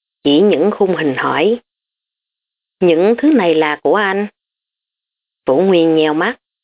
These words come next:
"Ở trong phòng anh là của anh, không lẽ là của ai?" "Anh!" Vũ Nguyên nắm tay cô. "Thôi,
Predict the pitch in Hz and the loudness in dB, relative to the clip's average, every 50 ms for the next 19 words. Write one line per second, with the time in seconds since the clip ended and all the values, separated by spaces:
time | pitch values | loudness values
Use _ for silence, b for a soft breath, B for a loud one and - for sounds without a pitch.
0 | _ _ _ _ _ _ _ _ _ _ _ _ _ 175 170 156 165 202 220 - | _ _ _ _ _ _ _ _ _ _ _ _ _ -4 -4 -2 -2 -2 -4 -4
1 | 214 202 196 - 175 151 156 - 175 185 190 190 175 - _ - 151 143 - - | -8 -8 -6 -6 -6 -6 -6 -6 -6 -6 -6 -8 -10 -10 _ -6 -6 -4 -2 -4
2 | - - 180 180 180 180 170 - _ _ _ _ _ _ _ - - 233 233 202 | -2 -2 -2 -4 -6 -8 -12 -16 _ _ _ _ _ _ _ -8 -6 -4 -2 -2
3 | 147 151 190 214 196 165 147 147 - - 131 180 190 180 180 180 185 190 - _ | -2 -2 -2 -2 -2 -2 -4 -4 -4 -2 -2 -2 0 -2 -2 -4 -6 -6 -10 _
4 | _ _ _ _ _ _ _ _ _ _ _ _ _ _ _ _ - 240 247 262 | _ _ _ _ _ _ _ _ _ _ _ _ _ _ _ _ -6 -4 -2 0
5 | 269 269 277 277 277 269 262 - _ _ _ _ _ _ _ _ _ _ _ _ | 0 2 2 2 0 0 -4 -8 _ _ _ _ _ _ _ _ _ _ _ _
6 | _ _ _ _ _ _ _ _ _ _ - 151 135 170 190 190 175 165 160 160 | _ _ _ _ _ _ _ _ _ _ -2 -2 0 0 0 0 2 2 2 2
7 | 156 147 170 202 220 208 175 156 151 147 - - 151 147 147 147 143 - _ _ | 0 0 0 -2 -2 -2 -2 -4 -4 -4 -2 -2 0 0 0 -2 -4 -8 _ _
8 | _ _ _ _ _ _ _ _ _ _ _ _ _ _ _ _ _ _ - 185 | _ _ _ _ _ _ _ _ _ _ _ _ _ _ _ _ _ _ -2 0
9 | 180 180 185 180 165 160 | 0 2 0 0 -2 -6